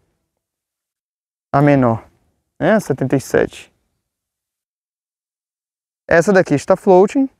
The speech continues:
Imagino que ela seja floating de fábrica mesmo, porque o, se, esses anzóis devem ter mais ou menos o peso das garateias originais. Olha o nado dela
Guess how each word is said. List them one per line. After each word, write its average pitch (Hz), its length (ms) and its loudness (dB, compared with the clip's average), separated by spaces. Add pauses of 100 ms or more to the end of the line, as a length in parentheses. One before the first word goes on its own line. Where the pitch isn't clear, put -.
(360)
Imagino 185 460 0
que - 80 0
ela 160 100 0
seja 156 280 -2
floating 147 560 -4 (240)
de 151 160 -4
fábrica 147 440 2
mesmo, 160 320 2
porque 165 400 0 (560)
o, - 140 -2
se, - 500 -8 (1160)
esses 160 320 2
anzóis 156 640 0 (100)
devem 143 380 0
ter 143 340 -2 (240)
mais 151 240 2
ou 151 60 2
menos 147 260 0
o 151 60 0
peso 143 300 2
das 143 200 2
garateias 135 540 0
originais. 139 540 -2
Olha 143 160 4
o - 20 -2
nado 135 240 0
dela 170 340 2